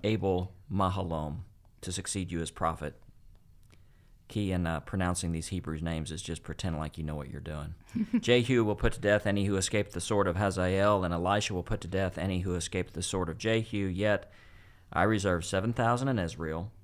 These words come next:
all whose knees have not bowed to Baal, and whose mouths have not kissed him." So God gives Elijah three things to do. One is an international, uh, move.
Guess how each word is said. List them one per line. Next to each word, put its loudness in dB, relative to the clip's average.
all 0
whose 0
knees 2
have -8
not 0
bowed 2
to -2
Baal, -4
and -4
whose -2
mouths -2
have -6
not -6
kissed -10
him." -12
So 0
God 4
gives 0
Elijah 0
three -4
things -4
to -10
do. 0
One -2
is -4
an -6
international, -2
uh, -8
move. -2